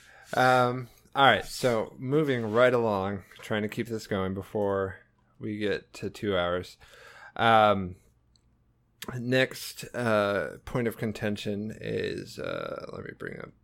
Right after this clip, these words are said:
my, there we go. It's from brandwatch dot com. Apparently, the entire world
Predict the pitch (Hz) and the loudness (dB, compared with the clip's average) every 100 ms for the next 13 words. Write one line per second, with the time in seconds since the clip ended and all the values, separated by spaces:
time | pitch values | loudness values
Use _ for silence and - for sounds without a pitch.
0 | _ 50 50 - - - 110 _ _ _ | _ -18 -16 -14 -16 -18 -20 _ _ _
1 | _ - - - - - - - - _ | _ -14 -14 -12 -14 -14 -20 -20 -20 _
2 | _ _ _ - - 131 113 98 107 110 | _ _ _ -12 -2 0 0 -4 -6 0
3 | 107 131 156 143 143 139 - - 113 95 | 2 2 0 -2 -2 -2 -4 0 0 0
4 | - 120 110 92 95 - - - - 135 | -2 0 0 -2 -6 -8 -12 -6 0 0
5 | 135 123 120 110 113 110 117 - - 107 | 0 0 0 0 0 0 -4 -6 -2 2
6 | 113 117 110 107 92 82 107 | 4 4 4 4 4 0 -4